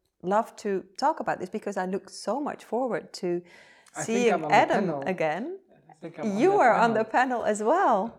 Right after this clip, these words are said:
Speaker 1: <laughs> Yes.
Speaker 2: Maybe I reminded me today. <laughs>
Speaker 1: And so I know Adam from twenty-five years ago, and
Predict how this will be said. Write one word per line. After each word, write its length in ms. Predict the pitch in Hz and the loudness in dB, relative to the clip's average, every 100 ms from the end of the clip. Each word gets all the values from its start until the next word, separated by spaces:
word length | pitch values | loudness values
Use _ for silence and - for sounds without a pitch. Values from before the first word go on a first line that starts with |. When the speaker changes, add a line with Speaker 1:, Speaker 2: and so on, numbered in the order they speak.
| - | -12
Speaker 1:
<laughs> 200 | 269 - | -10 -4
Yes. 400 | 277 247 330 - - - | -2 0 -2 -4 -10 -4
Speaker 2:
Maybe 340 | - 392 277 165 | 4 6 8 8
I 220 | 151 147 | 10 10
reminded 360 | 147 160 165 151 | 10 8 6 4
me 80 | 160 | 4
today. 340 | 440 - - - | 4 2 0 -6
<laughs> 1500 | - 214 - 202 233 - - - - _ _ - - - | -10 -6 -2 -2 -4 -6 -8 -12 -14 _ _ -16 -14 -8
Speaker 1:
And 480 | 180 185 185 180 185 - | -2 0 0 0 -4 -8
so 220 | - 220 | -2 2
I 140 | - 277 | 4 2
know 320 | 262 277 285 | 2 0 0
Adam 340 | 240 240 226 202 | 0 0 0 -2
from 400 | - 190 190 185 _ _ | -6 -6 -6 -8 _ _
twenty-five 560 | - 233 226 214 202 196 | -6 -2 -2 -2 -4 -4
years 280 | 247 330 | -4 -4
ago, 460 | 214 180 156 151 - - | -4 -2 -2 -2 -6 -10
and 500 | 180 180 185 185 | -8 -6 -6 -10